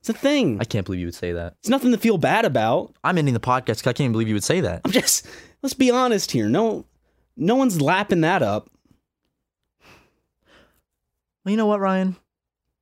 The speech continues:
Speaker 1: I mean,
Speaker 2: Maybe you don't speak for everybody.
Speaker 1: I'm not speaking for everyone. I'm just saying I, I think, I think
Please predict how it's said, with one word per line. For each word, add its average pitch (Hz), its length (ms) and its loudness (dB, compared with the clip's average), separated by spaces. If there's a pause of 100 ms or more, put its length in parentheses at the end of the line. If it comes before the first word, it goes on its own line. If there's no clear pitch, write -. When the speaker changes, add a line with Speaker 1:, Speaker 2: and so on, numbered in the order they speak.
(200)
Speaker 1:
I 160 80 -6
mean, 117 260 0 (240)
Speaker 2:
Maybe 233 200 0
you 220 60 4
don't 175 140 0
speak - 280 0
for 135 160 -2
everybody. 92 500 -4
Speaker 1:
I'm 214 60 0
not 233 140 0
speaking 190 260 0
for 160 100 0
everyone. 165 300 2
I'm 165 80 0
just 165 180 0
saying 151 360 2
I, 147 240 -2
I 147 120 0
think, 151 400 -2
I 147 100 0
think 120 280 -4